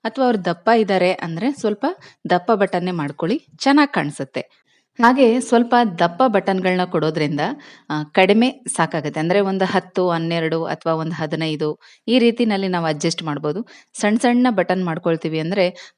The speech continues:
ಹದಿನೈದು, ಇಪ್ಪತ್ತು ಬಟನ್ ಒಂದೇ ಸ್ಲೀವ್‌ಗೆ ಬೇಕಾಗುತ್ತೆ. ಅಥವಾ ಒಂದು ಮೀಡಿಯಂ ರೇಂಜ್ ಅಲ್ಲಿ ಮಾಡ್ಕೋಬಹುದು. ಈಗ ನಾನು ಕೂಡ ಒಂದು ಮೀಡಿಯಂ ರೇಂಜ್ ಅಲ್ಲೇನೆ ಮಾಡ್ಕೋತಾ ಇದ್ದೀನಿ.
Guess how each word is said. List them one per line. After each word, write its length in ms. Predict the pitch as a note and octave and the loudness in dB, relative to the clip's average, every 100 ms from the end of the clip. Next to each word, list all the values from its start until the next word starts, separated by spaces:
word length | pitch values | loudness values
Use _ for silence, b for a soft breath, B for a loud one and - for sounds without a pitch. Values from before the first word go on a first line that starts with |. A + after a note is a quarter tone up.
| - | -2
ಹದಿನೈದು, 560 | E3 E3 D#3+ D3 D3+ | 0 0 -2 -2 -4
ಇಪ್ಪತ್ತು 420 | - E3+ D#3+ D#3 | -6 -4 -4 -2
ಬಟನ್ 280 | D3+ C#3+ D3+ | -4 -4 -4
ಒಂದೇ 380 | D3+ D3+ F3 A3 | -4 -2 4 4
ಸ್ಲೀವ್‌ಗೆ 360 | A3+ F#3+ F3 F3 | 4 -2 0 0
ಬೇಕಾಗುತ್ತೆ. 500 | D3+ D3+ D3 D3+ - _ B B B | -2 -4 -8 -6 -8 _ B B B
ಅಥವಾ 200 | A#3+ C4+ | 0 4
ಒಂದು 180 | C#4+ C4+ | 4 6
ಮೀಡಿಯಂ 320 | B3+ B3+ B3+ | 4 4 4
ರೇಂಜ್ 240 | G3 F3+ | 2 2
ಅಲ್ಲಿ 140 | F3 F#3+ | 2 0
ಮಾಡ್ಕೋಬಹುದು. 720 | F3 C#3+ D3+ D3+ D3 C#3+ - | -2 -4 -4 -4 -2 -4 -4
ಈಗ 100 | A#3+ A3 | -2 2
ನಾನು 260 | F3+ G3+ | 2 0
ಕೂಡ 140 | A3+ A3 | 0 2
ಒಂದು 240 | A3 G#3 | 2 0
ಮೀಡಿಯಂ 460 | F3+ G#3 A#3 A#3+ G3+ | 0 0 2 4 4
ರೇಂಜ್ 260 | E3 F3 | 2 0
ಅಲ್ಲೇನೆ 260 | E3 D#3+ G3+ | 0 -2 -2
ಮಾಡ್ಕೋತಾ 440 | G3 C#3+ - - | -2 -4 -4 -6
ಇದ್ದೀನಿ. 300 | C#3+ D3 A3+ | -6 -6 -10